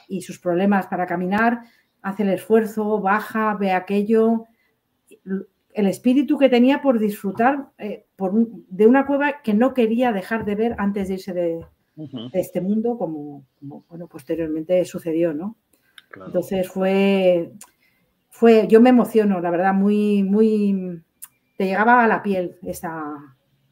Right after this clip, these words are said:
Speaker 2: Mm.
Speaker 1: te tocaba la piel, te tocaba la, la vena.
Speaker 2: Bueno, Eduard te-, te-, tenía esto también, ¿no? Que fue un gran comunicador, ¿no? De,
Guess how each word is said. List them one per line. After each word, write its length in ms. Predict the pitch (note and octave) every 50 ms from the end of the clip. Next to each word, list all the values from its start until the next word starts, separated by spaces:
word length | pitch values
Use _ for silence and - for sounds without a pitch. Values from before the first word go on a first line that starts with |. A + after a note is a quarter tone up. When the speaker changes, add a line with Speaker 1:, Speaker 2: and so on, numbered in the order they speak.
| _ _ -
Speaker 2:
Mm. 160 | G#2+ F#2 - _ _ _ -
Speaker 1:
te 60 | F#3
tocaba 320 | F#3+ F3+ G3 G3+ G#3 G3+
la 100 | G3 F3+
piel, 220 | F3+ E3+ D#3 D3+ D3+
te 80 | -
tocaba 300 | D3+ E3+ E3+ F3+ F#3 F3+
la, 420 | F3 E3+ D#3+ D#3 D#3 D#3 D3+ C#3 _
la 120 | - D3+ D#3
vena. 280 | D#3+ D3+ D#3 B2 C3 C3 _ _ _ _ _ _ _ _ _ _ _ _ _ _ _ _ _ _
Speaker 2:
Bueno, 220 | - D3 D3 C#3
Eduard 320 | B2+ B2 C3+ C#3+ D3+ E3 E3+ _ - - - _
te-, 200 | - C#3+ C#3 -
te-, 180 | B2+ - - -
tenía 320 | - C3 B2+ B2+ C3 B2
esto 300 | B2+ C#3 C3+ - - A#2+
también, 360 | - B2 A#2 B2 C3 C3+ B2+ A#2
¿no? 120 | A#2+ B2
Que 80 | A#2+ A2
fue 140 | - C3+
un 60 | A#2 A2+
gran 160 | A2 A2+ A2+
comunicador, 760 | - A#2 A2 A2 A2 G#2+ - G#2 G2+ G#2 A#2+ C3 B2+ B2 -
¿no? 220 | G2 A#2 C3 D3+ B2+
De, 260 | G2+ F#2+ F#2+ F#2+